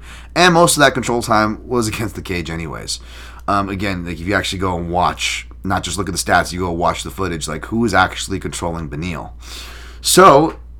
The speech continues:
it's essentially scrambles and striking. And even though scrambles can tire Benu-, uh, Beneil Dariush, uh, scramble, scrambles, uh, Saru-, Sarukian also opens his back up and scrambles. So there's a give and take there. So now we, for that long-winded analysis that I grouped and talked about,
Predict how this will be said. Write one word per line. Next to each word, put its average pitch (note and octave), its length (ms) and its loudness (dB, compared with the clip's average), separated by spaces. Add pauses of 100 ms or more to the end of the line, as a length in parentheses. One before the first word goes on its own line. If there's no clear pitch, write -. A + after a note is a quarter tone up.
(320)
it's - 260 4
essentially C3 440 2
scrambles G2+ 580 2
and F#2+ 80 0
striking. D2 760 0
And G2 300 -2
even A2+ 180 0
though G#2+ 80 2
scrambles G2+ 460 0
can F#2+ 160 -4
tire G#2+ 240 6
Benu-, A2 480 0
uh, F#2 180 0
Beneil G#2+ 260 0
Dariush, G#2+ 560 2 (380)
uh, G2 180 6
scramble, G#2 600 2
scrambles, G#2 560 2
uh, F#2 80 0
Saru-, G#2 460 4
Sarukian G2 540 0
also D#2+ 260 -2
opens E2 280 -4
his D#2+ 100 -8
back D#2 280 0
up D#2 80 -10
and D#2+ 80 -8
scrambles. F2+ 480 -2
So - 80 -6
there's D#2+ 180 -4
a D#2 40 -6
give D2+ 180 -6
and D2+ 120 -6
take E2+ 220 -6
there. B1 180 -10
So - 160 -6
now D#2+ 180 -2
we, D#2+ 140 -4 (540)
for E2+ 80 -6
that A2 200 4
long-winded F2+ 440 2
analysis E2 440 -2
that F2 100 -2
I E2 100 -2 (260)
grouped E2+ 300 -6
and D2+ 280 -10
talked E2+ 300 -2
about, E2+ 360 0